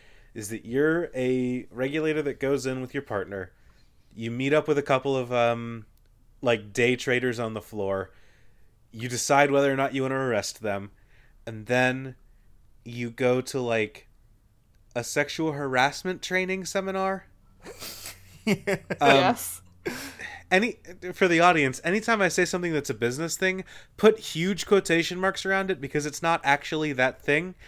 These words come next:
Speaker 1: That's just what they call
Speaker 2: They
Speaker 1: it.
Speaker 2: just call it that thing, and then it's vaguely kind of maybe like
Speaker 1: Yeah,
Speaker 2: it.
Speaker 1: it's almost about it. Um, but they meet the, uh,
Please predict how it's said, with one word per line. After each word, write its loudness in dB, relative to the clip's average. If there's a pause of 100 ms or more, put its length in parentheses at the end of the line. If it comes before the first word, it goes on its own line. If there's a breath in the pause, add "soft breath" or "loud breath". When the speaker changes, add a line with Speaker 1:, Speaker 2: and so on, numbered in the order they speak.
(140 soft breath)
Speaker 1:
That's -4
just -2
what 0
they 2
call 4
Speaker 2:
They 4
Speaker 1:
it. 4
Speaker 2:
just -2
call 8
it 0
that 2
thing, -2
and -4
then 0
it's -6 (180)
vaguely 0
kind -2
of -2
maybe 0
like 2
Speaker 1:
Yeah, 8
Speaker 2:
it. 6
Speaker 1:
it's 0
almost 4
about 0
it. -4 (140)
Um, -4 (640 soft breath)
but -4
they 2
meet -4
the, 0
uh, 2